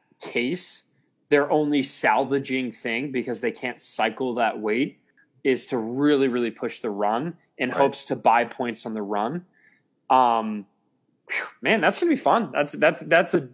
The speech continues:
Speaker 1: totally new twist, because for, if it was just the jerk weight, then it's a pure strength workout where it's like, you can, like, for Guy, he could, you know, kinda run at eighty-five percent and then just be able to rep that barbell, no problem.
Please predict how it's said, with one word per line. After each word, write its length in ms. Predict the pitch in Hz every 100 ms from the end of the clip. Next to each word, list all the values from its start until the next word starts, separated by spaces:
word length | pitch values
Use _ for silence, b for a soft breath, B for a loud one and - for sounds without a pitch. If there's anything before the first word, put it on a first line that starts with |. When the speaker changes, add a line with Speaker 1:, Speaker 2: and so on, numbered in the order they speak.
| -
Speaker 1:
totally 340 | 180 175 165
new 160 | 143 135
twist, 380 | - 170 156
because 320 | 135 147 131 - b b b b
for, 240 | 185 156 156
if 140 | 160
it 60 | 196
was 240 | 175 127
just 520 | - 214 240 - -
the 100 | 143
jerk 380 | 139 - 190 -
weight, 340 | 123 113 110 -
then 100 | 127
it's 140 | 120
a 60 | 104
pure 240 | - 139
strength 440 | 120 - 113 104 -
workout 420 | 104 - 73 71
where 140 | 117 117
it's 120 | 113
like, 260 | 123 110 _ _ _
you 140 | 139 151
can, 340 | 156 131 110 _ _ _ _ -
like, 200 | 131 -
for 160 | 143
Guy, 480 | 123 113 147 147 131
he 140 | 127
could, 240 | 113 123 107 _
you 120 | 123
know, 200 | 113 107 - _ -
kinda 500 | 156 147 113 120 120 _
run 380 | 123 131 139 143
at 140 | 127 - - - -
eighty-five 680 | 120 139 135 - 123 131 -
percent 560 | 127 113 131 135 135 123
and 180 | 127 117
then 180 | 117 113
just 200 | 117 -
be 60 | 127
able 120 | 117
to 80 | 110
rep 300 | 107 113 -
that 180 | 113 101
barbell, 420 | 110 117 113 104
no 160 | 107
problem. 540 | 104 - 117 135 113